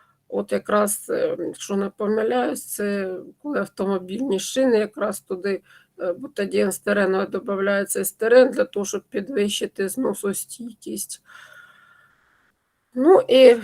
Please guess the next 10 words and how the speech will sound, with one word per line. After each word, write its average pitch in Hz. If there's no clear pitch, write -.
де 202
використовується, 226
ми 214
вже 202
з 202
вами, 202
м, 196
в 202
принципі, 202
е, 190